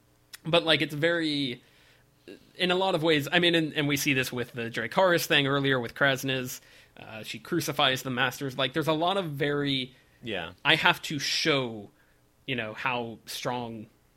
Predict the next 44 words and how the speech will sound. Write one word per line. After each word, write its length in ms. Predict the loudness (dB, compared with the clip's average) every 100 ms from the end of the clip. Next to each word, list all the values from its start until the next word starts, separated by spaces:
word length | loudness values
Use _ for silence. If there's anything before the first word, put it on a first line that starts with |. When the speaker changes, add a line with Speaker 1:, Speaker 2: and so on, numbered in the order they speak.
| _ _ -14
Speaker 1:
my, 340 | -8 -2 -2 -2
or 220 | -4 -10
my 220 | -10 -10
convictions 420 | -8 -4 -4 -2 -2
are. 200 | -2 -4
Like, 140 | -6
I 80 | -4
have 220 | -4 -6
to 120 | -8
be 200 | -10 -8
very 280 | -8 -8 -10
performative 340 | -14 -12 -10 -10
Speaker 2:
Right. 120 | -10
Speaker 1:
in 60 | -12
the 60 |
way 180 | -14 -14
this 180 | -14 -16
is 80 | -16
done. 300 | -14 -14 -16 -20 -20 -20 _ -12
Um, 500 | -10 -10 -14 -16 -20 _ _ -14 -6
that 140 | -4
I 120 | -4
feel 400 | -8 -8 -2 0
like 360 | 0 -2 -4 -10 -14
feeds 300 | -6 -4 -4
into 160 | -4
that 180 | -4 -4
a 60 | -4
little 220 | -6 -6
bit. 160 | -2
I 60 | 2
mean, 100 | 4
it 100 | 6
is, 200 | 4 2
like, 220 | 2 2
she 120 | 2 2
does 220 | 2 0
clearly 300 | -4 -4 -6
want 340 | -6 -8 -8
the 80 | -10
slaves 340 | -6 -6 -8
to 60 | -12
be 100 | -10
free, 320 | -6 -4 -6